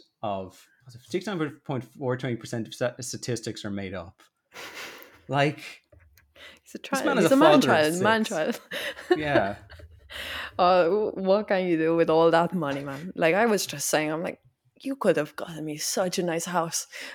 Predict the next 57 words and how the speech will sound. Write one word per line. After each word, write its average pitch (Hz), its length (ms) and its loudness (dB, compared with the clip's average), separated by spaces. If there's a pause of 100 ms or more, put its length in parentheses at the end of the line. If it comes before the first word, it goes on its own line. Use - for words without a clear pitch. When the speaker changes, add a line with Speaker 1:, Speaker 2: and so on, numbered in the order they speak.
(340)
Speaker 2:
<laughs> - 0 -
Speaker 1:
But - 520 2
he 190 60 -2
already 233 220 0
has 131 320 -4
a - 20 -2
nice 92 280 -6
house. - 380 -12
Do - 80 0
you 165 60 2
know, 156 180 4
that's 147 140 -2
the - 100 -2
Speaker 2:
Oh. 165 40 -10
Speaker 1:
problem. 113 520 -4 (280)
He, 131 120 -10
he - 140 -8
Speaker 2:
He - 80 -8
Speaker 1:
has 185 100 -10
Speaker 2:
has 151 220 -2
Speaker 1:
everything. - 400 -6
Speaker 2:
everything. - 120 -16
He 180 120 -10
has 175 200 0
everything. 147 320 -6
Speaker 1:
He 131 60 -6
has 123 120 -6
Speaker 2:
Uh, - 40 2
Speaker 1:
everything. 226 300 0
Speaker 2:
he 226 120 -2
has 196 220 4
everything, 175 580 4
uh, - 200 -8 (220)
m-, 185 160 -4 (160)
materialistically. 160 920 -4
He 175 100 -4
now 160 240 2
also 147 240 -2
has 160 200 -6
Twitter. 190 400 -4 (360)
It's - 100 -20
gonna 269 140 6
be 226 140 4
interesting 190 540 2
to - 60 -4
see 151 120 2
how 151 120 2
it 143 120 -2
goes. 165 320 4 (100)
I, 156 540 0 (400)
in 196 100 -2
my 180 120 8
opinion, 180 380 8
I 160 120 6
can't 151 320 0
care 143 260 4
less. 160 680 2